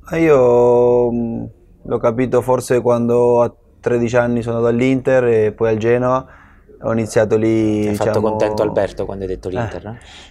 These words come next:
Speaker 1: sono iniziato a, ecco, i primi, i primi passi, solo che nel calcio giovanile è come una piramide, nel senso che l'imbuto è sempre più stretto e infatti da, dalla, da quell'anno, dai giovanissimi a-, alla primavera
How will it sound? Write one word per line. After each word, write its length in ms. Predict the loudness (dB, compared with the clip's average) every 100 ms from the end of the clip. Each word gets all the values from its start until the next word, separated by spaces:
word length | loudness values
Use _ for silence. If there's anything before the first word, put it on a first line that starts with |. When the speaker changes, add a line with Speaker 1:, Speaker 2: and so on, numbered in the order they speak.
| -20 _ _
Speaker 1:
sono 280 | -6 -2
iniziato 580 | -2 0 0 0 2 2
a, 420 | 4 2 2 2 0
ecco, 220 | -2 -4
i 80 | -4
primi, 480 | -4 -4 -4 -6
i 60 | -8
primi 260 | -6 -4 -2
passi, 500 | 2 2 0 -6 -2
solo 240 | 0 0
che 1200 | 2 2 2 2 0 -2 -4 -6 -6 -6 -8 -12 -18 -20 -18 -14 -8
nel 180 | -6
calcio 260 | 0 0 2
giovanile 420 | 0 2 2 2
è 40 | 2
come 200 | 0 0
una 140 | 0
piramide, 580 | 2 2 2 0 0 0
nel 100 | 0
senso 280 | -6 -6 -4
che 440 | -2 -2 -4 -4
l'imbuto 440 | -4 -2 0 0 0
è 40 |
sempre 280 | -2 -4 -4
più 120 | -6
stretto 600 | -2 0 0 0 -2 -2 -20 -20 -20 _ _
e 140 | -8
infatti 420 | -4 -2 -2 0 0
da, 500 | 2 2 2 2 0
dalla, 260 | 0 0
da 240 | -2 -4 -2
quell'anno, 600 | 0 0 2 0 -2 0
dai 120 | 0
giovanissimi 640 | 0 0 0 -4 -6 -6 -4
a-, 300 | -2 -2 -2
alla 120 | -2
primavera 960 | 0 2 4 4 4 2 2 -2 -6